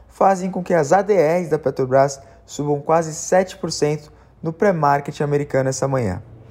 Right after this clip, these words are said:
A Vale também reportou resultados. Receita líquida caiu trinta e dois ponto quatro por cento no segundo TRI, em comparação com o ano anterior. E o lucro líquido foi de seis ponto dois bilhões de dólares, queda de dezessete ponto sete por cento na comparação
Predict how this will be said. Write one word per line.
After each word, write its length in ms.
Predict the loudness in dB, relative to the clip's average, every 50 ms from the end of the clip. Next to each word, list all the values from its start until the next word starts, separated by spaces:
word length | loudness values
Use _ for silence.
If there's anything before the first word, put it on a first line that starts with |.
| -20 -20 -20 -20 -20 -20 -20 -20 -6 0
A 120 | 2 2 2
Vale 360 | 4 4 4 4 2 0 -2
também 300 | -2 0 0 2 2 2
reportou 400 | 0 0 0 0 0 0 0 0
resultados. 580 | 0 0 0 2 4 4 4 4 2 -2 -10 -18 -18 -18 -18 -14 -10
Receita 420 | -8 -6 -4 -4 -4 -2 0 0 0
líquida 420 | 2 0 -2 -4 -4 -4 -4 -4 -4
caiu 440 | -2 -2 0 0 0 -2 -2 -4 -6 -8 -8
trinta 260 | -6 -6 -4 -4 -4
e 60 | -2
dois 240 | 0 0 -2 -2 -4
ponto 260 | -6 -10 -10 -10 -6
quatro 300 | -2 -2 -2 -2 -2 -6
por 100 | -10 -10
cento 400 | -6 -2 -2 -2 -2 -2 -4 -6
no 80 | -8 -6
segundo 320 | -4 -4 -2 -2 -4 -6
TRI, 380 | -6 -6 -6 -4 -4 -4 -6 -10 -18 -20 -16 -12 -8
em 80 | -6
comparação 580 | -4 -2 0 4 4 4 4 2 2 -2 -2 -2
com 220 | 0 0 0 2
o 40 | 2
ano 140 | 2 0 0
anterior. 540 | 0 0 0 0 2 4 4 2 2 -2 -8 -20 -20 -20 _ _ 2
E 80 | 2 4
o 40 |
lucro 260 | 4 2 0 0 0 0
líquido 420 | 0 0 0 -2 -4 -8 -8 -10 -12 -18 -20 -20 -20 -20 -6
foi 240 | 0 4 4 4 4
de 160 | 2 -2 -6
seis 340 | -2 2 4 4 4 2 0
ponto 320 | -2 0 0 0 -2 -2
dois 300 | 2 4 4 4 4 2
bilhões 480 | -2 0 2 4 6 6 4 2 0 -2
de 100 | -2 2
dólares, 540 | 4 4 4 4 2 -2 -4 -6 -10 -14
queda 320 | -4 0 2 2 2 2 -2
de 120 | -4 -6
dezessete 600 | -8 -4 0 0 0 2 2 2 2 2 0 -4
ponto 240 | -4 -4 -4 -4 -2
sete 300 | 0 0 0 0 -2 -6
por 120 | -12 -10
cento 360 | -6 -4 -4 -4 -4 -4 -6 -6
na 80 | -6
comparação 720 | -6 -4 -2 0 2 2 2 0 0 0 0 0 -2 -6